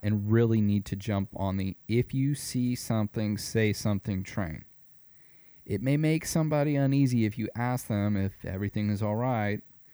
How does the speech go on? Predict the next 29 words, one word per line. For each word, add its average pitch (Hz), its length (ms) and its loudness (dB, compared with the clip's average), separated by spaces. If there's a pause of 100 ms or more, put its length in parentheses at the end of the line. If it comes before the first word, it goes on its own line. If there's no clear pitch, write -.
(260)
or 90 500 -6
asking 92 360 -2
them 101 240 2 (180)
if 101 140 -4
they 98 140 0
need 101 180 0
any 107 180 2
personal 110 440 -4
help 127 360 0
with 92 120 -4
something, 101 440 -2 (440)
but - 160 -4
they'll 220 180 2
eventually 220 400 -2
get 160 180 -2
over 101 260 0
this, 117 360 -2
you 107 80 0
know, 107 400 -2 (180)
and 104 500 0
think 107 240 -4
that - 160 -6
there's 135 260 -2
nothing 110 340 -2
wrong. 101 280 -2
Or 120 140 2
you 170 160 0
could 165 220 -2
literally, 127 640 2